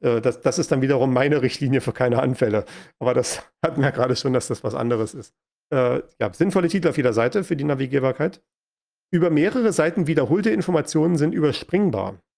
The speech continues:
Also wenn man eine Webseite hat, wo man sich, äh, vielleicht irgendwie durch verschiedene Seiten durchnavigieren muss, vielleicht so etwas wie eine Schulung oder so etwas, äh, dann ist es ja auch durchaus sinnvoll, eventuell halt auf jeder Seite nochmal Sachen zu wiederholen. Sowas wie,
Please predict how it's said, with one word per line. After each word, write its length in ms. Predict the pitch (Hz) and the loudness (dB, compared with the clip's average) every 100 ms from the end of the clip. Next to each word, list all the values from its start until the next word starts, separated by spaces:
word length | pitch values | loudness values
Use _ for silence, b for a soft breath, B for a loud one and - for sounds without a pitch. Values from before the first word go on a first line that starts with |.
| _ | _
Also 200 | 127 113 | -8 -4
wenn 120 | 110 127 | 0 2
man 340 | 127 127 139 - _ - | 2 2 -2 -8 _ -2
eine 600 | 135 120 120 117 117 147 | 2 2 2 2 0 -2
Webseite 320 | 127 123 135 123 | -2 0 2 0
hat, 140 | 120 | 0
wo 60 | 131 | 0
man 180 | 123 | 2
sich, 220 | 120 113 - | 0 -4 -10
äh, 160 | 143 | -12
vielleicht 300 | 123 131 117 | -4 -4 -4
irgendwie 240 | 156 120 120 | -6 -8 -2
durch 340 | 131 123 - _ | -2 -4 -8 _
verschiedene 400 | 165 147 139 135 | -4 -2 0 2
Seiten 260 | 127 120 | 2 0
durchnavigieren 520 | 139 160 147 120 117 120 | 0 0 2 2 2 0
muss, 100 | - | 0
vielleicht 200 | 123 - | -2 0
so 60 | |
etwas 220 | 123 123 | -2 -2
wie 80 | - | -2
eine 140 | 110 107 | 0 0
Schulung 400 | - 202 131 120 | 0 2 2 2
oder 160 | 110 | 0
so 120 | 104 113 | 0 0
etwas, 400 | 101 127 - - _ _ _ _ _ _ | 0 -2 -2 -10 _ _ _ _ _ _
äh, 100 | - - | -6 -6
dann 240 | 170 160 147 | -4 -2 0
ist 140 | 185 | 2
es 140 | 254 - | 2 2
ja 80 | |
auch 120 | 202 165 | 0 2
durchaus 360 | 170 147 - | 0 0 0
sinnvoll, 340 | 185 240 156 139 | 0 2 2 2
eventuell 440 | 127 139 156 160 | 2 2 2 2
halt 140 | 147 | 2
auf 200 | - - | 0 -2
jeder 180 | - 165 | 0 0
Seite 240 | 160 147 156 | 2 2 2
nochmal 420 | 143 139 143 - | 2 2 0 -2
Sachen 280 | 135 131 156 | -2 -2 -4
zu 100 | 135 | -2
wiederholen. 460 | 139 123 156 123 | 0 2 2 2
Sowas 280 | 117 135 131 | 2 0 0
wie, 220 | 139 131 | 0 0